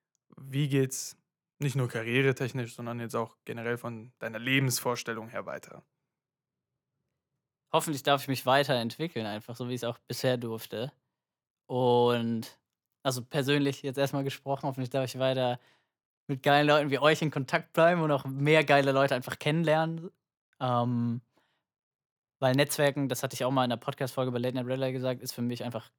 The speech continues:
Speaker 2: geile Freunde gewinnen. So, und karrieretechnisch, wie gesagt, so Turnaround war der Anstoß für ein Ding, was ich gerade für mich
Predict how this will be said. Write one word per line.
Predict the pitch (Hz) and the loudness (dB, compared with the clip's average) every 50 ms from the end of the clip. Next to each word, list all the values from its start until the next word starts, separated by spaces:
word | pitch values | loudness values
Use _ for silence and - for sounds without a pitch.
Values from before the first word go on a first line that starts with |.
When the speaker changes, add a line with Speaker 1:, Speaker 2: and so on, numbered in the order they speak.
| _ - | _ -2
Speaker 2:
geile | - 123 123 117 | -2 -2 -2 -2
Freunde | - - 131 135 143 139 | -2 0 0 0 0 0
gewinnen. | 139 135 143 143 151 151 _ _ _ _ _ _ _ _ _ _ _ _ - | -2 -2 -2 -4 -4 -6 _ _ _ _ _ _ _ _ _ _ _ _ -2
So, | 143 143 151 - - _ _ _ _ | 0 0 0 -2 -4 _ _ _ _
und | - 139 131 135 127 127 127 127 127 123 123 123 120 - - - - | -4 0 2 4 4 6 6 4 4 4 2 0 0 -2 -6 -10 -10
karrieretechnisch, | - - 123 117 123 123 135 131 - - 143 135 - 156 156 156 147 - - - _ _ _ _ _ _ - - - _ _ _ _ _ _ _ _ _ _ _ _ _ _ _ _ _ _ _ - | -6 -6 -4 -2 -2 -2 -2 -4 -2 -2 -2 -2 -2 -2 -2 -2 -4 -4 -8 -10 _ _ _ _ _ _ -20 -20 -20 _ _ _ _ _ _ _ _ _ _ _ _ _ _ _ _ _ _ _ -14
wie | - 123 123 | -10 -8 -6
gesagt, | 139 151 190 226 339 - - | -2 4 6 6 6 4 2
so | - 147 139 135 | 0 0 0 0
Turnaround | - - 156 156 147 143 147 151 143 | 2 2 2 4 6 4 4 4 4
war | 135 127 | 4 4
der | 123 110 | 4 2
Anstoß | 120 135 135 - - 160 151 143 - | 0 -2 -4 -4 -4 -4 -4 -4 -4
für | - 143 143 | -4 -2 -2
ein | 139 139 127 | -2 -2 -2
Ding, | 135 139 147 143 | -2 -2 -2 0
was | 135 131 - | -2 -2 -2
ich | - 120 - | -4 -8 -6
gerade | - 131 127 135 127 | -2 -2 -2 -2 -4
für | - - 135 | -6 -6 -4
mich | 131 127 123 - - - _ | -4 -4 -4 -6 -10 -16 _